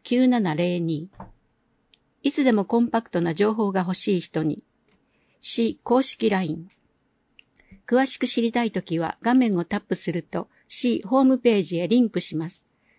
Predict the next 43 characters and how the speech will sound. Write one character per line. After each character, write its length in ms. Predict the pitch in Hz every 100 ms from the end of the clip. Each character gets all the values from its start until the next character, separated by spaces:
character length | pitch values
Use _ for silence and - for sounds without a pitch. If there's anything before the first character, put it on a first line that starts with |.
| _
災 300 | - 233 247
害、 240 | 240 220 208
コ 180 | - 254
ロ 80 |
ナ 160 | 226 175
以 60 | 175
外 240 | 196 190
に 120 | 170
も 220 | 160 160 - _ _
お 80 | 202
出 120 | 247
か 140 | 262 247
け 120 | 226
情 220 | 202 196
報、 320 | 170 160 - _ _
健 200 | 220 240
康、 380 | 226 208 190 208 _ _
福 220 | 220 214
祉、 300 | 214 165 170 - _ _ -
子 80 |
育 280 | 208 269 269
て 120 | 254
情 240 | 220 233 214
報 200 | 196 170
な 140 | 165
ど 200 | 160 165 _ _ _ 226
欲 80 |
し 200 | 226 302
い 40 | 262
情 240 | 208 208
報 240 | 202 190 170
を 160 | 220
選 240 | - 247 262
択 180 | 247
す 140 | - 214
る 100 | 214
こ 80 | 208
と 140 | 180
が 100 | 156
で 100 | 147
き 120 | 170
ま 160 | 143 147
す。 240 | - _